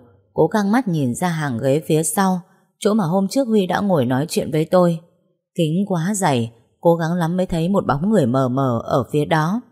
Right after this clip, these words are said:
Tôi đoán là Huy nên không đi, càng hét to: "Anh Huy, tôi muốn nói chuyện, tôi là mẹ của Trường An, tôi muốn nói chuyện với anh.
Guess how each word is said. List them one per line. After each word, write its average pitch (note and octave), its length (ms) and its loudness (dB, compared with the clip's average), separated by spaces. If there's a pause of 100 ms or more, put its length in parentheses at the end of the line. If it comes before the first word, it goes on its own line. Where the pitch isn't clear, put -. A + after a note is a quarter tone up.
(460)
Tôi F3 100 0
đoán D#3 200 0
là F#3 120 -2
Huy E3 300 0
nên D#3+ 240 -2
không D#3+ 220 -2
đi, D#3+ 240 2 (220)
càng C#3 180 -4
hét E3+ 160 -2 (100)
to: E3 240 0 (420)
"Anh B3 180 2
Huy, B3+ 300 6 (340)
tôi C#4 100 6
muốn B3+ 180 6
nói A#3 240 4
chuyện, C4+ 240 4 (360)
tôi A3+ 120 4
là G3+ 100 4
mẹ D#3 160 0
của F3 160 2
Trường E3+ 260 2
An, A#3 280 0 (280)
tôi C#4 100 6
muốn C4 160 6
nói B3+ 200 6
chuyện C4+ 220 0
với A#3 100 0
anh. C#4+ 280 2